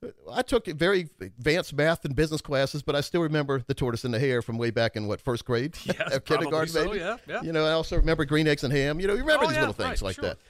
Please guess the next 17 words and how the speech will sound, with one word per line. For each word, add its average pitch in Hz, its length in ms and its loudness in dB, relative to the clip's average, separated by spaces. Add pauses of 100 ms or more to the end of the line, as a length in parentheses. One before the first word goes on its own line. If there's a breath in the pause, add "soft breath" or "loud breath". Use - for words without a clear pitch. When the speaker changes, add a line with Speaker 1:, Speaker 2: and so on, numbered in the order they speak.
Speaker 1:
But 196 140 4
let's 233 160 2
say 208 260 0 (680)
the, 151 360 -2
the 139 100 -6
faster 175 380 0
you 170 60 -4
can 147 140 -4
start - 280 -2
putting 143 260 0
money 131 220 0
away, 120 540 -2 (760)
the 113 80 0
better 135 240 2
it's 113 100 -10
gonna 110 180 0
be. 107 340 -4